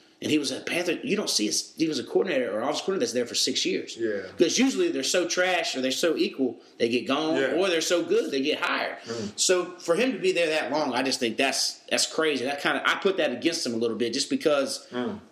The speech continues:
Speaker 2: The stability.
Speaker 1: Stability. And, and yeah, exactly. It's the same thing.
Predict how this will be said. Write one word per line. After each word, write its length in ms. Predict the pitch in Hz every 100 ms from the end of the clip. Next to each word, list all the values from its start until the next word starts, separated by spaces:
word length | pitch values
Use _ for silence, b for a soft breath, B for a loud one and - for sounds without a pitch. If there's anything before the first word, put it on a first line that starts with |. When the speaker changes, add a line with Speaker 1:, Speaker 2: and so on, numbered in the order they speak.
| _ _ _ -
Speaker 2:
The 80 | 120
stability. 540 | - 131 143 107 -
Speaker 1:
Stability. 540 | - 175 269 - -
And, 100 | 190
and 160 | 185 202
yeah, 140 | 277
exactly. 360 | 254 302 330 180
It's 100 | 180
the 80 | 208
same 240 | 247 240
thing. 100 | 226